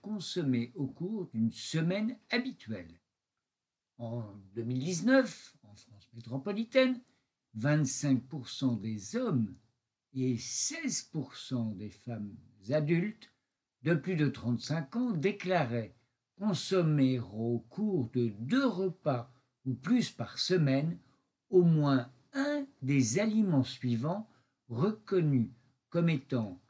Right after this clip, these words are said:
riches en sel caché mais pauvres en potassium.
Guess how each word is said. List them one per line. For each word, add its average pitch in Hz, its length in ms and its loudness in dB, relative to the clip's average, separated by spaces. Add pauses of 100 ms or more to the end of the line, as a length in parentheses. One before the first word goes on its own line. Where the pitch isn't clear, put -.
(280)
riches 151 760 0 (140)
en 110 160 -10
sel 226 460 -2
caché 147 600 0 (460)
mais 120 200 0
pauvres 208 540 0
en 117 120 0
potassium. 123 760 -2